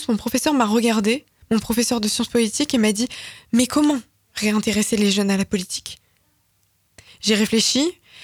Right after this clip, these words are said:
j'ai regardé cette classe qui était désespérément vide. Ça faisait peur au départ, ça faisait peur, ça, c'était cette sensation véritablement de, de vide.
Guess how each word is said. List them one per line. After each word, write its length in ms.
j'ai 140
regardé 360
cette 180
classe 280
qui 120
était 360
désespérément 800
vide. 400
Ça 160
faisait 460
peur 300
au 80
départ, 400
ça 140
faisait 240
peur, 280
ça, 140
c'était 260
cette 160
sensation 400
véritablement 560
de, 180
de 100
vide. 340